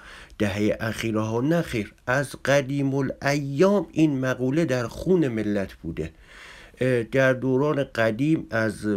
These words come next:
مصر باستان بگیر تا چین باستان و حتی یونان باستان، ملت یک کله تو کار بلند کردن بودن. آقا،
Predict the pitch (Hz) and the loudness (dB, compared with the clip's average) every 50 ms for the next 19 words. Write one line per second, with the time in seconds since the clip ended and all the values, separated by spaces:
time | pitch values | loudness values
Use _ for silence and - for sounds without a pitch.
0 | 90 - 104 107 107 110 113 123 127 127 127 - - - 123 113 101 101 104 98 | -2 -4 -4 -2 -2 -2 0 0 0 0 0 -4 -4 -2 -2 -2 0 0 0 0
1 | 101 101 - - - - 110 110 117 113 110 113 127 127 113 117 120 120 117 110 | 0 0 -2 -6 -4 -2 0 0 0 -2 -2 -2 -2 -2 -2 -4 -2 -2 -2 -4
2 | 107 - - 107 104 104 110 110 110 107 110 - - - - - - 123 123 120 | -6 -8 -6 -2 0 0 0 0 -2 -4 -6 -8 -6 -4 -4 -2 -2 -2 -2 0
3 | 123 123 110 117 117 113 107 110 - - 113 113 113 110 107 101 104 104 104 104 | 0 0 0 0 0 0 -2 -4 -4 -4 -2 0 0 0 0 0 0 -2 -2 -4
4 | 104 - - 107 104 104 104 98 92 101 101 107 113 127 139 135 131 123 113 117 | -6 -6 -4 -2 0 0 0 -2 -2 -2 0 2 2 2 2 2 0 0 0 -2
5 | 117 117 113 - - 117 120 117 123 131 135 135 143 147 139 - 127 123 127 135 | -2 -2 -4 -4 -4 -4 -2 -2 -2 0 0 0 -2 -2 -4 -6 -6 -2 0 2
6 | 135 120 - - 131 131 135 135 - - - 131 - - 120 113 104 98 98 92 | 2 2 0 0 0 0 2 2 0 0 -2 -4 -4 -2 -2 0 0 0 0 0
7 | 87 82 78 85 - 87 65 60 - 62 - - - - - - - - - - | -2 -4 -6 -6 -6 -6 -6 -6 -6 -8 -10 -12 -14 -18 -18 -18 -18 -20 -20 -20
8 | - - - - - _ _ _ _ _ - - _ _ _ _ _ - - - | -20 -20 -20 -20 -20 _ _ _ _ _ -20 -20 _ _ _ _ _ -20 -20 -20
9 | - _ - 127 127 135 151 143 | -14 _ -4 -2 0 2 0 0